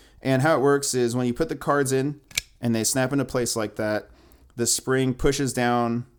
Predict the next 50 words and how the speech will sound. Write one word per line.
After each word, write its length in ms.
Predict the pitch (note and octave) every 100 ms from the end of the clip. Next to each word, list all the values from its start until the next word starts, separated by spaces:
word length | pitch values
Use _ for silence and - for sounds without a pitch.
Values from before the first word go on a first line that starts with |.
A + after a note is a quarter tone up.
| -
on 180 | A#2+ A2
the 240 | A2 -
edges 380 | A#2+ A#2+ A#2+ A2+
of 100 | G#2+
this 180 | A2 B2
little 280 | A#2+ A2+
lip, 340 | A2+ A2+ G#2+ - - -
and 100 | G#2+
it 60 |
holds 200 | A#2+ B2
the 60 | A2+
cards 280 | - A2 G#2
in 80 | G#2
place. 520 | A2 G#2 G#2 - - - - - -
And 480 | A#2 A#2 A#2 A2+ A2
whenever 320 | A#2+ A#2+ B2+ C3+
you 100 | B2
put 200 | D3 A#2
something 300 | C3+ B2+ A#2+
in 80 | G#2+
the 60 |
top, 560 | G2+ - D3+ B2 - - - - _ -
it 160 | C#3+
pushes 320 | E3 D3+ C#3+
against 300 | C3 C3+ C3
the 80 | A#2+
spring, 640 | - - C#3 C3+ C3+ C3 C3+ _ _ _
and 140 | B2+ A#2+
the 40 |
spring 280 | - C#3 C3+
pushes 400 | D3 C3+ C#3 A#2
against 580 | A2 A#2+ A#2 - - D#3+
it, 400 | D3 A2+ - - - -
and 260 | A#2 G#2
it 140 | A#2+ A#2+
holds 560 | C3 B2 G#2+ - - - _ -
that 180 | A#2+ B2
in 100 | A#2+
place 260 | B2 A2+
as 140 | G#2 G#2+
well. 300 | G2+ D#2 -
So, 220 | - A2+
like, 240 | A2 -
everything 320 | C#3+ E3 E3 D3+
just 160 | C3+
holds 200 | D3 C#3
into 100 | C3 A#2
place. 420 | B2+ A#2 A2 -
And 380 | B2+ A#2+ G#2 -
your, 440 | B2+ A#2+ A#2 G#2